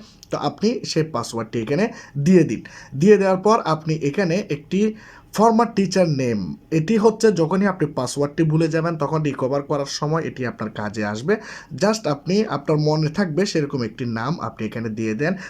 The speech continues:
বা যে কোনো ওয়ার্ড আপনি দিয়ে দেন। তারপরে এখানে রাইট আইকনে ক্লিক করবেন। Just আপনার ফোনের মধ্যে এখানে একটি হিডেন অপশন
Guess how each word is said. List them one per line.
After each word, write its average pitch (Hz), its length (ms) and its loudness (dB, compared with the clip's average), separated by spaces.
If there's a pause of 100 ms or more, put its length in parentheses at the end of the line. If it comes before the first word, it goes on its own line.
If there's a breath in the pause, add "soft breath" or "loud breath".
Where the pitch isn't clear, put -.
(120)
বা 131 100 0
যে 120 160 -4
কোনো 117 180 -4
ওয়ার্ড 110 420 0
আপনি 110 260 -6
দিয়ে 143 220 2
দেন। 113 140 -2 (460 loud breath)
তারপরে 156 280 4
এখানে 165 260 2
রাইট 135 260 -2
আইকনে 117 240 -4
ক্লিক 143 280 -2
করবেন। 170 340 2 (480 loud breath)
Just 226 320 0
আপনার 165 320 2
ফোনের 185 280 2
মধ্যে 170 280 2
এখানে 160 380 -2
একটি 156 200 -2
হিডেন 131 280 -2
অপশন 180 340 -2